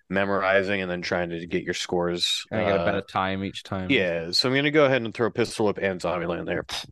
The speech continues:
Speaker 1: I did that. I
Speaker 2: Oh,
Speaker 1: did that.
Speaker 2: wow, wow,
Speaker 1: Yeah.
Speaker 2: that's cheating, but never
Speaker 1: I
Speaker 2: mind.
Speaker 1: did that.
Speaker 2: That's fine. No, no, that makes a lot of sense. Um, but I'll, I'll throw in two as well because they're very similar. Uh, Golf Plus or Eleven Table Tennis.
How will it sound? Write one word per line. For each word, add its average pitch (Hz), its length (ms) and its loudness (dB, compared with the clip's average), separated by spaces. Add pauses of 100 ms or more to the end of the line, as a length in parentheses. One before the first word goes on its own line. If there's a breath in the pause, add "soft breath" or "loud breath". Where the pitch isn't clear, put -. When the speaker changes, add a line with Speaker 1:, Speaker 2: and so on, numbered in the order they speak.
Speaker 1:
I 110 80 4
did 92 200 -4
that. 78 240 -2 (260)
I - 20 6
Speaker 2:
Oh, 135 80 6
Speaker 1:
did 90 200 0
that. - 80 -2
Speaker 2:
wow, 113 280 4 (140)
wow, 107 400 0
Speaker 1:
Yeah. - 80 -4
Speaker 2:
that's 110 160 0
cheating, 98 400 -4 (180)
but 101 140 -2
never 98 200 -2
Speaker 1:
I 95 40 -6
Speaker 2:
mind. 92 100 -4
Speaker 1:
did - 140 -10
that. 73 160 -14 (100)
Speaker 2:
That's 92 220 -6
fine. 92 260 -10 (180)
No, 113 80 0
no, 110 140 2
that 123 140 4
makes 127 200 0
a 117 40 -2
lot 101 160 0
of 95 60 -8
sense. 87 380 -4
Um, 95 400 0 (500 loud breath)
but 123 100 4
I'll, 135 300 6
I'll 147 140 4
throw 147 200 4
in 117 120 0
two 104 320 -2
as 101 160 0
well 104 200 4
because 98 200 0
they're 101 80 2
very 98 220 2
similar. 110 560 0
Uh, 104 160 0
Golf 117 380 2
Plus - 500 -2 (120)
or 104 300 4
Eleven 98 380 0
Table 104 320 -2
Tennis. 127 580 -4